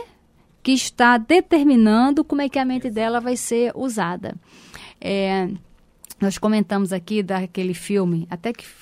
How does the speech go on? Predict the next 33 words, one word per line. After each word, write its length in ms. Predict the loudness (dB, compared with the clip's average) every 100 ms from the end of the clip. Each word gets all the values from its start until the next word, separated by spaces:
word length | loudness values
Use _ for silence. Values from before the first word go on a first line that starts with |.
| -16
que 100 | -14
foi 580 | -12 -8 -4 -4 -6 -8 -12 -12
indicado 560 | -6 -4 -4 -6 -6 -8
pro 220 | -8 -2
Oscar, 460 | 2 2 0 -6 -4
né? 240 | -2 -2 -6
A, 440 | -6 -4 -4 -4 -6 -6 -8 -6
a, 380 | -6 -6 -4 0
Além 220 | 2 4
das 200 | 2 0
Estrelas, 840 | -4 -8 -4 -2 0 -2 -4 -6 -12 -20 -20 _ _
que 200 | 0 2
é 80 | 2
um 240 | 2 -2
caso 400 | -2 -2 -2 -2
verídico 680 | -2 -2 0 -2 -4 -10 -8
das 320 | -6 -8 -8
três 400 | -6 -2 -2 0
mulheres 800 | 0 0 0 0 0 -2 -4 -12 -20 _ -2
negras 760 | 2 2 0 0 0 0 -4 -18 -20 -20 -20 _
que 240 | -4 0 -2
foram, 800 | -4 -8 -2 0 2 0 0 -2
assim, 580 | -4 -6 -4 -4 -2 -2
da 200 | 0 2
nasa, 580 | 2 2 0 -2 -4 -6 -12 -20 -18
que 100 | -4
tiveram, 560 | -2 0 0 2 0
era 220 | -2 -2
considerada 640 | -2 -2 -2 -2 -2 0 0
mentes 420 | 2 2 2 0
brilhantes 680 | 0 0 2 2 2 0 -4
da 120 | -2
nasa, 560 | -2 -2 -2 -2 -4